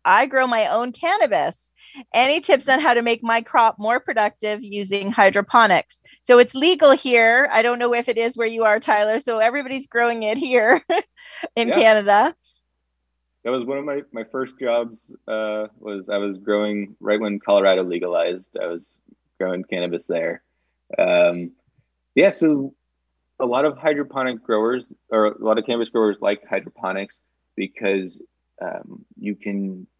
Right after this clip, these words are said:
Speaker 2: sort of balance water and air really well. So I think a lot of people think of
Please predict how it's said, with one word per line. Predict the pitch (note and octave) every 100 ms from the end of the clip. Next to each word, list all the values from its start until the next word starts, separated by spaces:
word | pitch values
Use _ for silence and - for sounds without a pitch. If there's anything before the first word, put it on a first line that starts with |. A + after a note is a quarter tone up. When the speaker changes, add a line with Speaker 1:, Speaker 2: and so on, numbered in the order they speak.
| _ _ _ _
Speaker 2:
sort | _ B2+ C3+
of | G2+ - _ _ _
balance | G#2 G#2 A2 A2 -
water | F#2+ F#2+ G2 G#2 G#2+
and | F#2 F#2+ F2
air | F#2 F#2 F2 E2+
really | - E2+ E2+
well. | D#2 D#2+ E2 - _ _ -
So | G#2
I | G2+
think | A#2
a | A2
lot | A2+
of | A#2+
people | B2 A2
think | A#2
of | G#2+